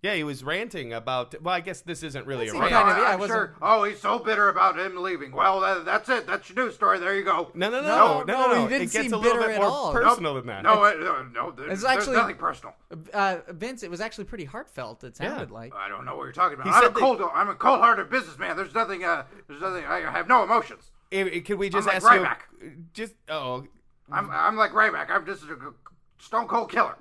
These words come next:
Speaker 2: Yeah, like Triple H's arm?
Speaker 3: Uh, oh, God damn it.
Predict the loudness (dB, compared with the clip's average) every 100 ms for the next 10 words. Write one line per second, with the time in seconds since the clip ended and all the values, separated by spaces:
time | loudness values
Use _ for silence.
0 | -10 -4 -4 -4 -6 -8 -4 -6 -6 -8
1 | -8 -8 -12 _ _ _ -4 -4 -4 -14
2 | -20 _ _ _ -12 -12 -18 -20 _ _
3 | -18 -18 -18 -18 -18 -20 -20 -20 -20 -18
4 | -10 -8 -6 -8